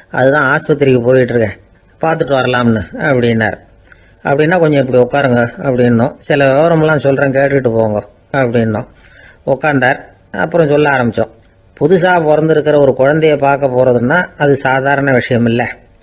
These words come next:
அதுல ரொம்பவும் கவனமா நடந்துக்கணும். புது குழந்தைக்கு நோய் சுலபமா தொற்றும். முக்கியமா காற்று மூலமா பரவுற நோய்கள் சுலபமா வந்துரும்.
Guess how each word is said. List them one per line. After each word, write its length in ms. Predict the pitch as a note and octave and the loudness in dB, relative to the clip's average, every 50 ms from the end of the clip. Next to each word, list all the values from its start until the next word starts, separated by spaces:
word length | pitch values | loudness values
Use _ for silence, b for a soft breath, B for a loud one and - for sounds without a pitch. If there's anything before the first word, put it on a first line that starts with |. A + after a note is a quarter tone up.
| _ _ | _ _
அதுல 260 | E3 D3 C#3+ C#3 C3+ | -2 -2 0 2 2
ரொம்பவும் 460 | C3 C3 C#3+ D#3 E3+ E3+ E3+ E3+ E3 | 2 2 2 2 4 4 4 4 2
கவனமா 440 | C#3 C3+ C3+ D3 D3 D3+ D3+ D3+ D3+ | 0 0 0 2 0 0 0 0 0
நடந்துக்கணும். 600 | C#3+ C3+ B2 B2+ C3 C#3 C#3+ C3 B2+ A#2 F#2 D2+ E2 _ _ _ _ _ _ b b b b b b b b b b | 0 0 0 -2 0 0 2 2 2 0 -2 -6 -12 _ _ _ _ _ _ b b b b b b b b b b
புது 360 | - C3 D3+ E3 G3 G#3 G3+ | -2 0 2 4 4 2 2
குழந்தைக்கு 520 | - E3+ D#3+ D#3 D#3+ D#3+ D#3 D3 C#3 E3 E3 | 2 2 2 2 2 2 0 0 -2 -2 0
நோய் 340 | D3 C#3 D3+ E3 E3+ D#3+ - | 2 2 2 2 2 0 0
சுலபமா 480 | - C#3 C#3+ D3 D3 D3+ D3+ D3+ D3+ D3+ C#3 | 0 0 2 2 2 0 0 0 0 -2 -2
தொற்றும். 480 | - - B2 B2 B2 - - B2+ A2+ - - - _ _ _ _ _ _ _ - | 0 0 0 0 0 -2 -4 -4 -4 -4 -10 -20 _ _ _ _ _ _ _ -4
முக்கியமா 540 | C#3 C#3 C3+ C#3 - D#3 D3+ D3+ D#3+ D#3+ - | -4 -4 -4 -2 -2 -2 0 0 0 -2 -2
காற்று 420 | - - C#3+ D#3 F3+ E3+ - F3 | -4 -4 -4 -2 -4 -2 -2 0
மூலமா 380 | E3 D#3 D3+ D3+ D#3 D#3 D#3 D3+ | 0 2 2 0 0 0 0 -2
பரவுற 420 | D3 - C3 C3+ C3+ C3+ C3 C3 B2 | 0 0 0 0 2 2 2 2 2
நோய்கள் 440 | A#2+ B2+ C#3 D3+ D3 B2+ D#3 D#3+ C3+ | 2 2 2 2 2 2 0 -2 0
சுலபமா 480 | - C3 B2+ C3+ C#3 C#3+ C#3 C#3 C3+ B2+ | 0 0 2 2 2 2 2 0 0 0
வந்துரும். 380 | A#2 A#2 A2+ A#2+ A2 G#2 - | 0 0 0 0 -2 -2 -4